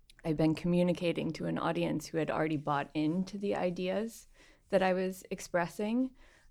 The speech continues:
or that I was facilitating through commissions with designers and architects. And so that, that was easy.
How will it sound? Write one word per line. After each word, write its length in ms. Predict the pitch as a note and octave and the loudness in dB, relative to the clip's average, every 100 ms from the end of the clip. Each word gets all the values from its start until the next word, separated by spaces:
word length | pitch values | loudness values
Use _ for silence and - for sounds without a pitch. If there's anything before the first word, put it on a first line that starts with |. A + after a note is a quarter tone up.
| - | -6
or 380 | - D#3 D3+ D3 D3+ | 2 4 6 4 2
that 140 | D#3 | 2
I 100 | D#3 | 2
was 180 | D#3 - | 0 -4
facilitating 920 | E3 - D3 D3+ F3+ E3+ G3 G#3 A3 - | -8 -6 -4 -2 -2 -2 -2 -4 -6 -8
through 380 | E3 D#3+ D#3+ D3+ | -4 -2 -2 -4
commissions 560 | E3+ D3+ D#3+ D#3+ F#3 | -6 -6 -4 -4 -6
with 180 | D3 D3 | -8 -12
designers 480 | - C#3 C#3+ D#3 D3+ | -12 -10 -8 -8 -4
and 80 | D3+ | -4
architects. 600 | D3+ F3 G3 A3+ - - - - - - | -4 -6 -10 -10 -14 -20 -18 -16 -16 -4
And 160 | E3 E3 | 0 2
so 80 | F#3 | 2
that, 240 | F#3 - - | 2 0 -6
that 120 | E3+ F3 | -4 -4
was 160 | D#3+ | -4
easy. 560 | - F#3 D3 C#3 D#3 | -4 -2 -2 -2 -4